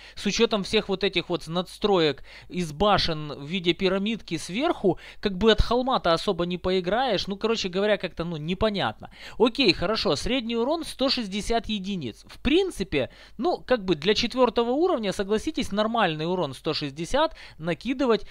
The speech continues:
через каждые неполные восемь секунд. Опять-таки,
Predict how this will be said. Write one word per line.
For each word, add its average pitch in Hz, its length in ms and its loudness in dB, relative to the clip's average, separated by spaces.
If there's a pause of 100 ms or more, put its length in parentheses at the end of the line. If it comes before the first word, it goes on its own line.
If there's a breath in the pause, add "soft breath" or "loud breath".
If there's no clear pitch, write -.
(140 loud breath)
через 196 340 0
каждые 220 400 2
неполные 196 560 0
восемь 185 400 0
секунд. 175 460 -6
Опять-таки, 165 640 0